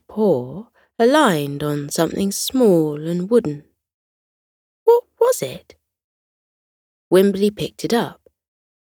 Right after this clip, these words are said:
It was a small box that appeared to be made out of bamboo.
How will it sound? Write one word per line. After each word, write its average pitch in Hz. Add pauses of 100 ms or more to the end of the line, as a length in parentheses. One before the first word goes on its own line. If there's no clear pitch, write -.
(200)
It 339
was 214
a 160
small 233
box -
that 202
appeared 208
to -
be 269
made 143
out 139
of 180
bamboo. 202